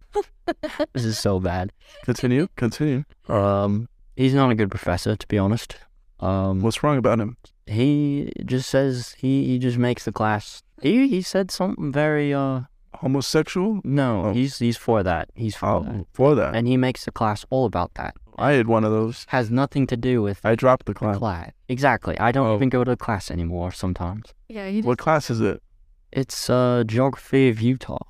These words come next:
Speaker 3: That's e-, that's weird. <laughs>
Speaker 2: It has nothing
Speaker 3: That's
Speaker 2: to do
Speaker 3: a
Speaker 2: with Utah.
Speaker 3: Dang.
Speaker 2: Anyways. Uh, and then what did we do? Oh, we went to the gym. Pumped some iron.
Speaker 3: I saw you there.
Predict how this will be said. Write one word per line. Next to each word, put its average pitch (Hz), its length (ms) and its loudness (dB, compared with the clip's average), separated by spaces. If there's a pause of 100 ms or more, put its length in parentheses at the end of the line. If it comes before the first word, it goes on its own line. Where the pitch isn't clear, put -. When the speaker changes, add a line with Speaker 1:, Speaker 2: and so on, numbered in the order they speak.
(360)
Speaker 3:
That's 135 220 -2
e-, 143 120 4
that's 156 240 2
weird. 151 360 4 (100)
<laughs> - 0 - (460)
Speaker 2:
It 110 40 -2
has 127 200 2
nothing 131 280 0
Speaker 3:
That's 131 120 0
Speaker 2:
to 151 60 2
do - 20 6
Speaker 3:
a - 60 4
Speaker 2:
with - 100 -8
Utah. 69 400 -4 (720)
Speaker 3:
Dang. 117 420 0
Speaker 2:
Anyways. - 600 -2 (800)
Uh, 101 400 0 (160)
and 110 180 0
then 143 400 2 (440)
what 110 120 -4
did 101 140 -4
we 92 100 -4
do? 98 340 -8 (140)
Oh, 113 320 4 (120)
we 127 120 2
went 139 160 0
to 135 80 -4
the 135 100 2
gym. 123 400 0 (540)
Pumped 127 220 2
some 123 120 4
iron. 110 380 2 (460)
Speaker 3:
I 101 80 2
saw 131 220 0
you 127 100 4
there. 104 240 2